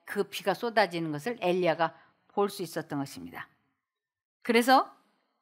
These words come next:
여호수아나 모세나 엘리야나 다 어떤 신앙을 갖고 있었느냐면 하나님의 약속을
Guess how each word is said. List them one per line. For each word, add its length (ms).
여호수아나 1160
모세나 1040
엘리야나 800
다 520
어떤 340
신앙을 360
갖고 280
있었느냐면 600
하나님의 1160
약속을 840